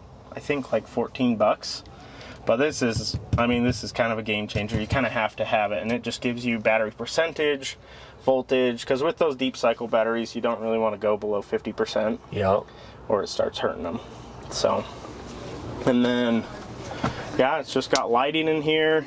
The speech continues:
Speaker 1: You've got your interior light switch. My exterior one is up there.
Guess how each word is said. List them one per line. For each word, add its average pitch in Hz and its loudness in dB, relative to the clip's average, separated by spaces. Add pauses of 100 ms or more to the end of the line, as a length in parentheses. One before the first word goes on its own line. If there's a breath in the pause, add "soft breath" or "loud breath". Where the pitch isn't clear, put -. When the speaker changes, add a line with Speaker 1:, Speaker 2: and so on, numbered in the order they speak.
(120)
Speaker 1:
You've 131 2
got 131 4
your 127 2
interior 156 2
light 143 2
switch. 165 -2 (680 loud breath)
My 127 4
exterior 143 2
one 139 4 (400)
is 123 0
up 131 0
there. 123 4